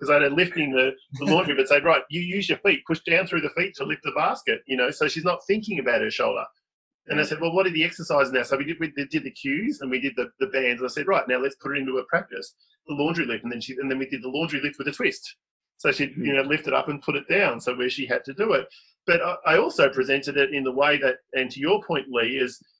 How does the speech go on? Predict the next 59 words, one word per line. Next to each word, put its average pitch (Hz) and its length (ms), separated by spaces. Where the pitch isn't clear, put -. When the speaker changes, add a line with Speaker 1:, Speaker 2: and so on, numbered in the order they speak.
Speaker 1:
they 175 160
can 196 220
practice 190 480
that. 117 240
It's 147 140
gonna 226 180
be 180 140
in 156 100
their 127 160
mind 139 260
rather 180 280
than, 147 80
"All 151 80
right, 131 200
I've - 60
done 170 160
my 135 260
two 170 280
P 147 120
T 139 200
sessions 127 340
a 113 60
week," 123 220
which 120 160
represents 123 520
how 147 120
many 131 300
percent, 127 360
two 143 160
hours 131 240
a 120 60
week 127 220
is 113 120
how 143 100
much 135 180
percent 139 260
of 113 80
their 120 180
daily 117 360
life, 131 260
to 151 60
Speaker 2:
Mm-hmm. 135 60
Speaker 1:
something 165 320
that 131 140
now 151 200
they 139 120
can 123 160
actually 123 320
apply 113 600
more 139 240
regularly, 131 480
so 135 160
that 139 160
when 156 180
she 156 220
is 196 100
doing 151 240
the 113 80
laundry, 110 480